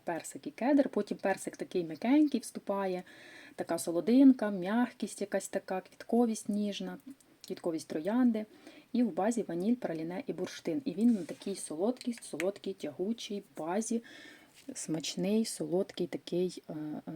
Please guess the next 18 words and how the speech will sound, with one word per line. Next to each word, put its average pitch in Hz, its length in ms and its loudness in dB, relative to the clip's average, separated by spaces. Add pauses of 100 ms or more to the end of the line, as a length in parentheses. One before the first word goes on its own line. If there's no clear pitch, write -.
(100)
ароматик. 160 600 -4
Дуже 165 260 -4
мені 151 240 -2
подобається. 247 640 4
На 180 80 -4
старті - 380 -8
кислиночка 302 560 2
цитрова, 226 420 0 (240)
цитрусова 214 500 0
така 180 280 2
і 185 200 2
ягідна, 180 520 0
а 247 180 2
потім 196 520 0 (360)
розкривається 170 640 -2
такою 180 460 0 (920)
солодкістю, 196 800 -2
ванількою. 202 800 -4